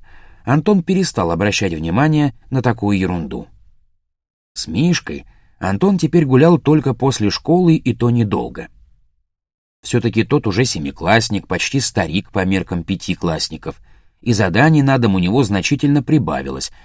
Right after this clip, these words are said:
а вот свободного времени наоборот. Да и сам Антон неуютно себя чувствовал рядом с другом из-за того, что не может рассказать ему всю правду. Получается, что Мишка и помогает ему, и выгораживает перед родителями, если понадобится,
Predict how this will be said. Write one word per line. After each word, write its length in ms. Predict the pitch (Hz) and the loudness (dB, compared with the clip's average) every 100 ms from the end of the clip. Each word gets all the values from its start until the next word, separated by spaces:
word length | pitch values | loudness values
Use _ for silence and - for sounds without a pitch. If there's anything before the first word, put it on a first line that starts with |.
| - | -4
а 100 | 110 | 0
вот 140 | 156 | 0
свободного 540 | - 123 175 180 190 160 | 2 2 4 2 2 4
времени 400 | 147 175 175 165 | 4 6 4 4
наоборот. 600 | 165 160 143 67 73 - - - _ - | 2 2 0 -2 -14 -20 -20 -20 _ -8
Да 140 | 107 | -2
и 60 | 127 | 0
сам 240 | - 139 | 2 2
Антон 380 | 139 131 180 135 | 2 2 2 4
неуютно 460 | 113 113 127 95 90 | 6 6 2 0 -4
себя 280 | 101 92 | -2 -2
чувствовал 520 | 85 139 143 107 87 82 | 0 -2 -2 -2 0 0
рядом 340 | 101 104 90 | 0 0 -2
с 60 | 78 | -2
другом 400 | 101 139 95 87 | 0 2 0 -2
из-за 220 | 76 85 | -2 -6
того, 360 | - 92 160 - - - | -2 2 2 0 -8 -20
что 200 | - - | -8 2
не 100 | 117 | 4
может 320 | 127 139 110 107 | 6 4 2 0
рассказать 500 | 104 104 101 139 101 | -2 0 0 0 0
ему 180 | 104 | 0
всю 180 | 113 135 | 0 -2
правду. 460 | 123 117 - - - _ - _ _ _ _ | -2 -2 -4 -12 -20 _ -20 _ _ _ _
Получается, 540 | 78 - 98 139 107 | -12 -4 2 2 0
что 160 | - 92 | -4 -4
Мишка 380 | 76 131 - 117 | 0 0 2 0
и 40 | |
помогает 680 | - 90 78 76 170 175 - | 0 -2 -2 0 2 2 0
ему, 280 | 92 71 - _ - | -4 -8 -12 _ -6
и 100 | 110 | 0
выгораживает 760 | 113 95 85 113 131 143 139 | 2 4 4 4 4 2 2
перед 220 | - 123 110 | 2 2 4
родителями, 600 | 107 120 202 165 120 98 | 2 2 0 2 2 2
если 300 | 90 - 85 | 0 -4 -4
понадобится, 680 | 110 98 71 - - - | -2 -2 -4 -8 -8 -8